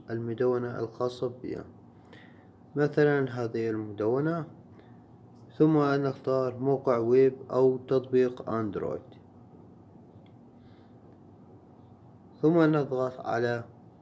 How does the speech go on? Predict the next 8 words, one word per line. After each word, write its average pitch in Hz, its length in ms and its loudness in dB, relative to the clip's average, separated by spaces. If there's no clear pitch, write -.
المستطيل 123 1080 0
باللون 139 360 0
الأحمر 117 600 -2
إضافة 139 320 0
خاصية 110 720 -6
ليقوم 135 540 2
بإضافة 127 640 -2
الخاصية. 135 580 -6